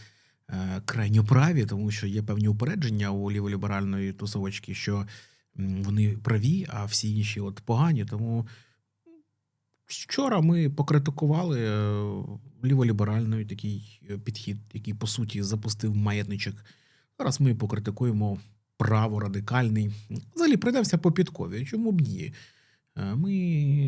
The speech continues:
не страждаємо на те, аби далеко відійти від, е, правоцентристської позиції. Завжди були такими і будемо далі. Тож давайте розбиратися, куди пішов маятник і чому, е,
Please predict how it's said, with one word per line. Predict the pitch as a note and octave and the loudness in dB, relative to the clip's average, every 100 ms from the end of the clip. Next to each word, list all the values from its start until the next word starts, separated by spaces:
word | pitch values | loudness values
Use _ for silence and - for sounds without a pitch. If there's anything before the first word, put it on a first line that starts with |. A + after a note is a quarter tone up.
| B2+ C3 | 0 0
не | C3+ | 0
страждаємо | - C#3 A#2 C#3 A#2+ F#2 D2 D2 | 0 -4 0 0 0 -2 -8 -10
на | G2+ | -12
те, | G#2 A2 A2+ G#2 - _ _ - - | -4 -2 -2 -4 -8 _ _ -20 -16
аби | G2+ G#2+ G2+ | -8 -6 -2
далеко | G#2+ A2 G#2 G#2+ | 0 0 0 0
відійти | G#2 G#2+ G#2+ G#2 G2+ | 2 2 2 0 -4
від, | G#2+ G#2 - | -4 -8 -8
е, | G#2 G#2 G2+ G2+ - | -6 -4 -6 -10 -6
правоцентристської | G#2+ G#2+ A2 G#2+ G#2+ G#2+ G#2+ | -4 -2 -2 -2 -2 -2 -2
позиції. | G#2+ A2 - - C#3+ | 0 -2 -4 -8 -4
Завжди | D3 D3+ C#3+ C3 | 0 2 4 2
були | A2+ C#3+ | 2 0
такими | C#3+ C#3+ D3 D3+ | 0 0 2 4
і | |
будемо | D3+ D3+ D#3+ | 4 4 6
далі. | D3+ G#2 - | 4 2 -2
Тож | A2 | 2
давайте | D3+ D#3+ C#3+ C#3+ - - _ _ | 4 6 4 2 -4 -18 _ _
розбиратися, | C#3+ D#3 F3 E3+ A2+ G#2 G#2 G#2 | 6 8 8 8 6 0 -4 2
куди | G#3 F#3 C#4 C#4 | 4 6 4 2
пішов | A#3+ D#3 C#3 F3 | 2 2 4 6
маятник | E3+ G3+ G3 D#3+ D3+ C#3+ C#3+ | 6 6 4 4 4 4 2
і | |
чому, | C#3 D3+ D#3 F3+ E3+ C#3 - - _ _ _ B2 | 4 8 10 10 8 6 0 -18 _ _ _ -2
е, | A#2+ | 0